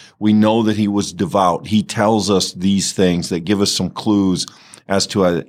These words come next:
his identity. And I think the most interesting thing, and, you know, this is a hard case to m-, to make, Michael, because you certainly don't want to downplay the idea of providence and of the Holy Spirit. But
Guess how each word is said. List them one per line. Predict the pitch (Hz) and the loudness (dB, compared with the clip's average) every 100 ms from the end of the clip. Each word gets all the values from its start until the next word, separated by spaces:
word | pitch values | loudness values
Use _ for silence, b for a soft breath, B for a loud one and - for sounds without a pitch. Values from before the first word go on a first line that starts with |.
| - | -10
his | 117 104 92 | -2 0 2
identity. | 90 98 95 90 | 2 2 2 2
And | 95 | 2
I | 139 | 0
think | 147 202 156 | 0 -2 0
the | 120 | 0
most | 107 110 107 - _ _ _ _ _ _ _ _ _ _ B B B B - | 2 2 0 -6 _ _ _ _ _ _ _ _ _ _ B B B B 0
interesting | 139 139 127 - 113 104 95 | 0 2 0 0 2 2 0
thing, | - 104 98 | 0 0 2
and, | 98 | 2
you | 127 | 4
know, | 127 | 2
this | 107 131 - | 2 2 2
is | 101 | 0
a | 90 | 2
hard | 95 87 | 0 -2
case | - 90 - | -2 -2 -2
to | 90 | -4
m-, | 82 - _ _ | -8 -10 _ _
to | - 92 | -6 -2
make, | 82 76 90 | -2 -4 -4
Michael, | 80 80 87 | -4 -4 -6
because | 87 - 90 | -4 -4 -2
you | 90 | -4
certainly | - 131 95 98 | -2 -2 0 0
don't | 87 90 | 0 0
want | 85 90 87 | 0 -2 -2
to | 95 85 80 b b b b b | -4 -4 -6 b b b b b
downplay | 82 101 98 95 90 98 95 87 82 - | -2 0 2 0 -2 0 2 2 -2 -4
the | 90 90 | 0 2
idea | 85 85 85 87 85 | 2 0 0 2 2
of | - 80 - | 0 -6 -10
providence | - 95 87 85 82 85 82 - 87 | -2 0 0 0 -2 -2 -2 -4 -4
and | 82 | -2
of | 82 80 - | -2 -4 -4
the | 87 | -4
Holy | 90 90 80 | -2 -2 -2
Spirit. | - - 87 85 - B B B B B _ - | -2 -2 0 -2 -4 B B B B B _ -10
But | 143 104 - | -2 -2 -2